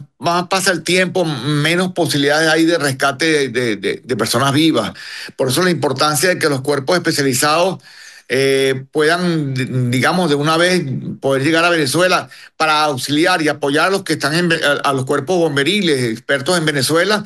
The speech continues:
para ver cómo, cómo se rescatan a las personas que todavía se encuentran en los escombros. Yo me imagino, esto fue ayer a las seis de la tarde, hace doce horas, trece horas del evento. Ah, debe haber muchísima gente atrapada en los escombros. Por lo tanto,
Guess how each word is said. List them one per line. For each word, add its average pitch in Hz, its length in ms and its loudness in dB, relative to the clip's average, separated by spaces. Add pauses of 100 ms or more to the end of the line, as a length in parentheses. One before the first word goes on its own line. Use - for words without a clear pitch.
(460)
para 147 180 0
ver 156 240 2
cómo, 170 800 0 (120)
cómo 160 240 -2
se 180 100 0
rescatan 151 480 0
a 180 40 0
las 160 100 0
personas 147 340 -2
que 175 80 -2
todavía 151 220 0
se 170 80 -2
encuentran 165 380 -2
en 165 60 0
los 147 80 0
escombros. 135 560 -2 (220)
Yo 147 120 0
me 165 40 0
imagino, 175 540 0 (300)
esto 135 260 0
fue 180 100 2
ayer 175 200 2
a 185 40 2
las 175 120 -2
seis 165 160 2
de - 20 0
la 156 160 0
tarde, 123 480 -2 (320)
hace 170 280 0
doce 165 300 2
horas, 175 400 2 (140)
trece 175 400 0
horas 160 440 0
del 135 200 -2
evento. 139 500 -2 (380)
Ah, 139 320 0
debe 156 180 2
haber 190 160 2
muchísima 185 520 0
gente 185 200 0
atrapada 165 400 0
en 185 60 0
los 170 140 0
escombros. 131 500 -2
Por 143 120 -2
lo 135 60 -2
tanto, 156 400 -2